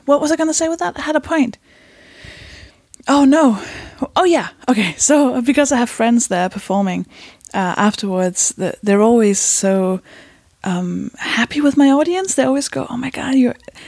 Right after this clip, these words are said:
the Sophie Hagen audience is amazing." And I remember the first time I gigged, there's a Danish comedian called Simon Talbot. And I remember there was, <clears throat> like, every time he hosted an open mic,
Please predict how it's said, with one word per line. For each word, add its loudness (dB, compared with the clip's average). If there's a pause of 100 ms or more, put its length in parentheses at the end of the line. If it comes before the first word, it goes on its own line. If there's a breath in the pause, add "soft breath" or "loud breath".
(160 loud breath)
the -2
Sophie -2
Hagen 2
audience 0
is -4
amazing." -2 (340 loud breath)
And -4
I 2
remember 4
the 0
first 0
time 0
I -2
gigged, -4 (420 loud breath)
there's -4
a -4
Danish 2
comedian 2 (100)
called -4
Simon 0
Talbot. -4 (440 loud breath)
And -2
I 2
remember 4 (160)
there -2
was, -2
<clears throat> -4
like, 2
every 0
time 2
he 4
hosted 2
an 0
open 0
mic, -2